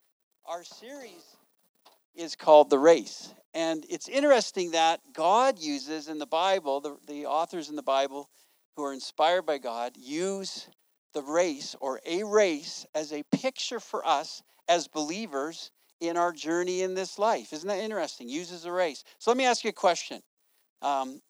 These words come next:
what was it that stood out about that clip, about that time? Tell me, what makes it, what makes it something worth watching? This is audience participation, so feel free, feel free, right? You can talk, you can talk.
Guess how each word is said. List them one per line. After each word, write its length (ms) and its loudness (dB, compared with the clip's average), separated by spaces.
what 300 0
was 180 -2
it 160 -4
that 160 0
stood 320 -6
out 220 2
about 300 -6
that 200 -8
clip, 360 -12
about 280 -10
that 220 -10
time? 340 -16
Tell 160 -6
me, 200 -10
what 200 -2
makes 280 -6
it, 100 -10
what 120 -10
makes 220 -10
it 80 -8
something 360 -4
worth 240 -4
watching? 520 -2
This 200 -14
is 280 -12
audience 360 2
participation, 640 -14
so 260 -10
feel 160 2
free, 320 2
feel 200 6
free, 400 2
right? 200 2
You 100 -6
can 100 -4
talk, 340 -6
you 80 -20
can 80 -12
talk. 200 -10